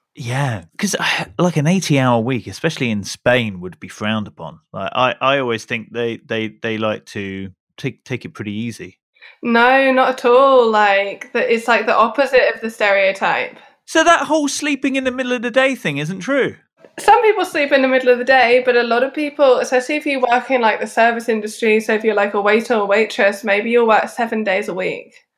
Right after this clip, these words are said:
Speaker 2: And a lot of people work six days a week. So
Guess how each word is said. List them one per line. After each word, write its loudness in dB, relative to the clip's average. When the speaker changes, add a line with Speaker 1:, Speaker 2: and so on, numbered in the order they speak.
Speaker 2:
And 2
a 4
lot 4
of -2
people -2
work 2
six -4
days 0
a -6
week. -8
So 0